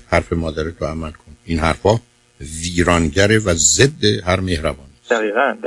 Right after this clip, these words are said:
Speaker 2: من، من با شما اصلاً مشکلی ندارم. من کاملاً حرف شما رو با گوشت و پوست و استخونم می‌فهمم و درک می‌کنم. مشکل جاییه که وقتی ما این مهربانی که به تعریف شما مهربانی است و من هم باش موافقم و انجام می‌دیم،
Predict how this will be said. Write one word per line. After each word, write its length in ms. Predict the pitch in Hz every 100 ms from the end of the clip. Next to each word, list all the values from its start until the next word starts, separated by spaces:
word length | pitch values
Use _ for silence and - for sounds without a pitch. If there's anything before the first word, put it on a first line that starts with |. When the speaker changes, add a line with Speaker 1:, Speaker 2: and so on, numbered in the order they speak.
| 127
Speaker 2:
من، 160 | 147
من 160 | 156 165
با 80 | 165
شما 160 | 139 170
اصلاً 320 | 135 - 160
مشکلی 240 | 139 - 156
ندارم. 280 | 165 143
من 80 | 131
کاملاً 360 | 120 135 123 135
حرف 160 | 143 143 131
شما 160 | 127
رو 100 | 143
با 200 | 131 120 - _ _ _ _ _ _ _ -
گوشت 280 | 151 - 143
و 40 |
پوست 240 | - -
و 40 | -
استخونم 440 | - - 139 139
می‌فهمم 400 | 139 147 135 127
و 60 | 113
درک 300 | 120 120 117
می‌کنم. 300 | 107 98 107
مشکل 280 | 117 - 151 151
جاییه 280 | 165 123
که 120 | - 101
وقتی 320 | 131 - 156
ما 240 | 147 123 - _ _ _
این 180 | 143 147
مهربانی 500 | 127 123 120 127 143
که 100 | 147
به 80 | 127
تعریف 260 | 123 120 139 -
شما 200 | 117 135
مهربانی 460 | 110 107 110 110
است 120 | 117
و 40 | 113
من 140 | 110
هم 120 | 110
باش 140 | 110 104
موافقم 400 | 113 110 110 120
و 40 | 120
انجام 360 | 110 113 110
می‌دیم، 400 | 110 110 131 156